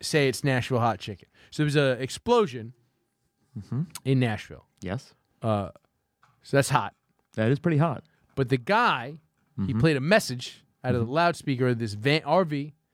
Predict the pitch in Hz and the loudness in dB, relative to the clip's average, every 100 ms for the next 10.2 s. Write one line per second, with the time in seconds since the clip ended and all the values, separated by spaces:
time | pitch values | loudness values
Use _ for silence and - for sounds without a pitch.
0 | _ _ _ 226 233 185 165 123 - 196 | _ _ _ 6 6 6 0 0 -2 0
1 | 220 208 190 165 156 - _ _ _ _ | 2 2 2 0 -2 -6 _ _ _ _
2 | _ _ - 175 233 220 214 254 247 247 | _ _ -4 0 2 2 2 2 4 4
3 | 247 226 214 220 220 240 180 185 180 160 | 2 2 2 2 4 2 4 2 2 2
4 | 165 208 - 196 208 214 220 180 156 226 | 2 0 0 0 2 4 2 0 0 0
5 | 190 202 170 185 185 190 196 175 - - | 0 -2 0 2 4 2 2 0 -2 -12
6 | - 175 190 214 202 - - 175 185 139 | -8 -2 2 4 2 -2 -4 2 2 2
7 | _ 196 226 196 196 196 - - 247 233 | _ -2 2 2 2 0 0 -2 2 4
8 | 175 120 160 160 165 160 156 147 156 143 | 4 0 -2 0 4 4 2 -2 0 0
9 | 175 160 135 147 143 147 151 - 156 147 | 2 0 0 0 2 0 -2 -4 -2 2
10 | 156 165 | 2 2